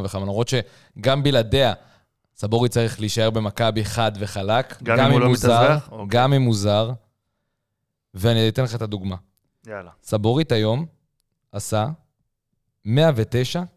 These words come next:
Speaker 1: מתוך מאה ושתים עשרה מסירות.
Speaker 2: אוקיי.
Speaker 1: הבן אדם היה הפליימייקר שלך כשוונוברים לא היה נמ-, לא נמצא.
Speaker 2: דור, הפליימייקר לא עושה מסירות על קו החצי.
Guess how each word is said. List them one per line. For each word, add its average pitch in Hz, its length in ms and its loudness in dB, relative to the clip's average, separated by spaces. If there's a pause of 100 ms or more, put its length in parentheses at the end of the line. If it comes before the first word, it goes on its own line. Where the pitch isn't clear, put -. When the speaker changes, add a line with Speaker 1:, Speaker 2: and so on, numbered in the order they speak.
(160)
Speaker 1:
מתוך 120 360 -2
מאה 123 200 0
ושתים 123 320 -4
עשרה 151 200 -4
מסירות. 107 560 -6 (180)
Speaker 2:
אוקיי. 117 340 -4 (260)
Speaker 1:
הבן 107 200 -4
אדם 139 360 -2 (220)
היה 117 300 -4 (180)
הפליימייקר 120 680 -6
שלך 110 260 -10 (320)
כשוונוברים 127 720 0
לא 123 100 4
היה 120 100 4
נמ-, 107 140 -2 (140)
לא 127 120 0
נמצא. 117 260 -6 (120)
Speaker 2:
דור, 120 300 2
הפליימייקר 123 600 2
לא 117 140 2
עושה 123 240 0
מסירות 120 440 0
על 113 100 0
קו 123 180 -2
החצי. 104 340 -6